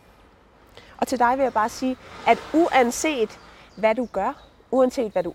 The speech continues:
ikke gør, så er du fuldt ud elsket af Gud. Det står lige så, det står altid fast. Vi er fuldt ud elsket,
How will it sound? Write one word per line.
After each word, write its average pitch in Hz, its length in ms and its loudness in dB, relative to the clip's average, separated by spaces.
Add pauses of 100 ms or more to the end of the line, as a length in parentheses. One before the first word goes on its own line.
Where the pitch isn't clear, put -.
ikke - 200 0
gør, 170 260 -6 (220)
så - 160 -10
er 208 100 -6
du - 100 -12
fuldt - 540 -8 (200)
ud 226 180 -6 (360)
elsket 175 440 -8
af 170 120 -6
Gud. 175 200 -6 (540)
Det 254 140 0
står 254 160 -2
lige 214 120 -4
så, - 280 -10
det 240 100 -2
står - 200 -10
altid - 380 -4 (100)
fast. - 420 -14 (920)
Vi 185 80 -18
er - 80 -20
fuldt 302 220 2
ud 233 160 -2
elsket, - 340 -6